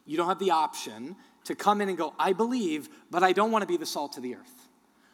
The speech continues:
But I don't want to be the light of the world. But I don't want to be a city on the hill. But I don't want to be the body of Christ." The reality is you as an individual are a grain of the salt of the earth.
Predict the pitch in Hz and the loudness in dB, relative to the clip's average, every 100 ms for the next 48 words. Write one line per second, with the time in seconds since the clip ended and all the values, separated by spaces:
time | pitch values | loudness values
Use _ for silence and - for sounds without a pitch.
0 | _ 190 185 190 233 233 185 175 156 147 | _ 2 4 4 2 0 0 -2 -2 -4
1 | 135 127 113 104 190 185 220 240 214 180 | -4 -8 -10 -6 -4 2 2 2 0 -2
2 | 175 180 160 147 143 156 170 165 214 233 | -4 -6 -8 -8 -6 -4 -2 2 2 2
3 | 190 185 175 147 143 135 127 131 110 90 | -2 -4 -4 -4 -2 -2 -4 -10 -18 -18
4 | - - - - 185 175 214 285 240 139 | -20 -20 -20 -8 -2 2 2 2 0 -2
5 | 139 202 233 170 170 170 135 165 131 123 | -6 -4 -4 -4 -6 -8 -6 -8 -6 -10
6 | 123 156 170 160 131 165 185 143 131 165 | -4 -2 -2 -4 -4 -2 -2 -4 -8 -10
7 | 196 - - 139 135 - 156 135 131 139 | -14 -20 -10 -8 -6 -6 -6 -6 -8 -8
8 | 107 92 - | -10 -14 -20